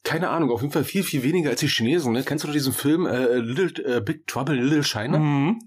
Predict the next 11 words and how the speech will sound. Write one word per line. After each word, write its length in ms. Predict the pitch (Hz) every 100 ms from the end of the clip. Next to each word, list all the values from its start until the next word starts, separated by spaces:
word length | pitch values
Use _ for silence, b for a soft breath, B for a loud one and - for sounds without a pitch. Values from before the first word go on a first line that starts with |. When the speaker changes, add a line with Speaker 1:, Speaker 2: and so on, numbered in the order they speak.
| -
Speaker 2:
der 100 | 156
war 180 | 226 -
cool. 220 | - -
Speaker 1:
Mit 100 | 127
den 220 | 131 131 -
tausenden 540 | - 160 208 175 156 113
Höllen 260 | 156 185
der 80 | 156
Chinesen, 480 | - 127 165 196 175
ne? 120 | 147 214
Speaker 2:
Mhm. 420 | - 135 131 185